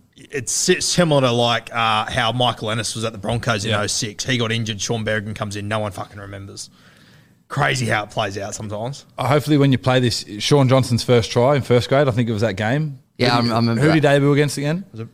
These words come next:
Speaker 1: was, was it the Brisbane try? Is that
Speaker 2: Oh,
Speaker 1: the
Speaker 2: no,
Speaker 1: one?
Speaker 2: no, no,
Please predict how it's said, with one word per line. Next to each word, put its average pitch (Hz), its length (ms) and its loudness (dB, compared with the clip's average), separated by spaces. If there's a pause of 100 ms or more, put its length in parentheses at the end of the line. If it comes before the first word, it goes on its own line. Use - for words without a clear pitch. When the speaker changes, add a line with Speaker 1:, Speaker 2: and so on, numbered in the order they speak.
(160)
Speaker 1:
was, 131 220 -8
was 120 100 -6
it 120 60 -6
the 117 80 -10
Brisbane 127 340 -4
try? 156 280 0
Is 262 40 -16 (240)
that 139 80 -2
Speaker 2:
Oh, 113 60 2
Speaker 1:
the 110 60 -2
Speaker 2:
no, 123 120 2
Speaker 1:
one? 120 120 0
Speaker 2:
no, 117 100 2
no, 117 60 2